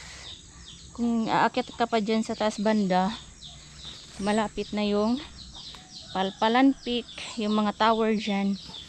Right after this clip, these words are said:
Tower, Smart, Globe, Liberty, ah, ang isa pa to. Kasi mo ito nang lampas ito sa babaw. Ito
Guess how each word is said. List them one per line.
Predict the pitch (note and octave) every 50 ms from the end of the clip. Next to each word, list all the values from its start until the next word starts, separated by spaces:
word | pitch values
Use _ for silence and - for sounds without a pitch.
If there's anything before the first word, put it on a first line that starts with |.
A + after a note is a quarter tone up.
| - - - - - - -
Tower, | - G#3+ A#3+ B3 B3 B3 A#3+ B3
Smart, | - - A3+ A3 A3 A3 A3+ A3+ A3+ A3+ - G3 F#3+ - - -
Globe, | A3+ G#3+ A3+ A3+ A3+ A3 G#3 G3 F#3+ G3 - - - - - - - - - - - - - - - - - - - - - - - - - - - - - - - - - - -
Liberty, | F3 F#3+ F#3+ F3 F#3 G#3 G#3+ G#3 - - - A3 A3 A3+
ah, | A3 G#3
ang | G3+ G3+ G3
isa | - A3 G3
pa | - A3+
to. | - - - - - - - - - - - - - - - - -
Kasi | - A#3+ A#3+
mo | A3+ G#3+
ito | G3+ G#3 G3
nang | F#3+ F#3 F#3
lampas | F#3+ F#3+ F#3+ - G3
ito | G3 F#3+ -
sa | F#3 F3+ F#3 F3+
babaw. | F#3 F#3 G#3 A3+ A#3 B3+ - - - - - - - - - - - - - - - - - - - - - - - - - - - - - - - - - - -
Ito | -